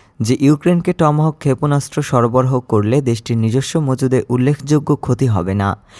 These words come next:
কিন্তু চূড়ান্ত অনুমোদন এখনও মার্কিন প্রেসিডেন্ট ডোনাল্ড ট্রাম্পের ওপর নির্ভর করছে। তিনজন মার্কিন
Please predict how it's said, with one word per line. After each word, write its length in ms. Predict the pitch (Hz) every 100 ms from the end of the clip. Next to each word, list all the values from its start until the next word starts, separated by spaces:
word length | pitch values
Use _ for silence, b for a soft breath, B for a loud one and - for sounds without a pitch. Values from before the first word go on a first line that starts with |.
| B B -
কিন্তু 220 | 180 196
চূড়ান্ত 400 | - 160 165 165
অনুমোদন 600 | - 135 143 151 151 143 -
এখনও 300 | 117 131 123
মার্কিন 400 | 110 113 151 156
প্রেসিডেন্ট 600 | - 127 131 117 113 123
ডোনাল্ড 380 | 131 135 143
ট্রাম্পের 380 | - 123 123 123
ওপর 200 | 123 -
নির্ভর 380 | 110 110 107 110
করছে। 580 | - 85 - - 104 - _ B B B
তিনজন 320 | 175 175 175 175
মার্কিন 480 | 135 127 135 160